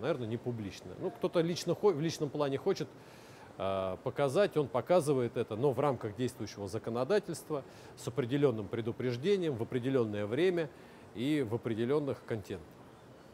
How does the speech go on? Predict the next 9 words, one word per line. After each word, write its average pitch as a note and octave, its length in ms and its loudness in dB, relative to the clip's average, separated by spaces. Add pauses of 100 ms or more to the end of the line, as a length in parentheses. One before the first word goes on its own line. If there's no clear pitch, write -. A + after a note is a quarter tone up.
Поэтому, B2+ 600 -2
э, A2+ 340 0 (100)
публичные, C3 680 -2 (540)
э, F2+ 520 -10
пропаганда B2+ 680 2
сексуальных A#2+ 560 -4
отношений C3+ 540 -2
считаю D#3+ 400 -2
недопустимым. A#2+ 800 -4